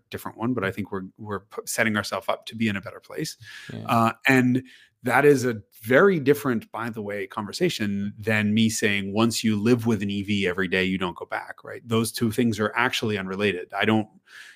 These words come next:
Speaker 1: you know, when I say living with an E V is better, I don't, I'm not paying any attention to what it costs to mine the lithium or anything else. I'm just saying this product is a better match for what most people need than a traditional product.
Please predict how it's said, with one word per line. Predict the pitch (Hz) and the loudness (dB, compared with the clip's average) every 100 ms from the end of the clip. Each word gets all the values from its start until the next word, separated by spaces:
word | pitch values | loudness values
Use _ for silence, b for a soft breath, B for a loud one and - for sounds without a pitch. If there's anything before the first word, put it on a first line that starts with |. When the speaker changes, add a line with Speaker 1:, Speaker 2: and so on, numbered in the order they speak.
| B | B
Speaker 1:
you | 117 | -2
know, | 98 | 0
when | 95 98 | 0 0
I | 98 | 0
say | - 110 104 92 - _ - | 2 4 4 0 -8 _ -8
living | 127 131 143 | 2 4 6
with | 127 | 4
an | 120 | 4
E | 127 | 2
V | 143 151 | 4 2
is | 107 | 2
better, | 90 135 139 92 98 | 2 0 0 -4 -6
I | 101 | -6
don't, | 101 101 _ _ _ - | -6 -8 _ _ _ -4
I'm | 107 | 0
not | 110 107 - _ | 2 0 -2 _
paying | - 123 110 104 | -6 0 0 0
any | 98 98 | 0 -2
attention | 87 101 101 95 87 | -2 -4 -4 -6 -8
to | 98 | -4
what | 95 92 | -2 -2
it | - | -2
costs | - 95 - | -4 -4 -4
to | 95 | -6
mine | 92 95 92 95 90 B B | -2 -2 -2 -6 -8 B B
the | - | -4
lithium | 113 117 110 104 95 | -2 2 2 2 0
or | 92 | 0
anything | 95 98 | -2 -2
else. | 90 - | -4 -6
I'm | 90 | -6
just | 104 | -4
saying | - 90 92 | -2 -4 0
this | 143 | 0
product | - 131 120 143 - - | 2 2 4 2 -2 -6
is | 113 98 90 - | -4 -4 -6 -8
a | 95 | -6
better | 98 95 | 0 0
match | 95 92 92 | 2 0 -2
for | - 104 92 | -6 -6 -4
what | 95 92 - | -4 -4 -4
most | 104 95 | -6 -4
people | - 110 95 | -6 -8 -8
need | 90 90 87 - | -8 -6 -6 -4
than | 90 87 87 | -4 -4 -8
a | - | -8
traditional | - - - - | -8 -8 -10 -10
product. | - - 160 - | -6 -2 0 -2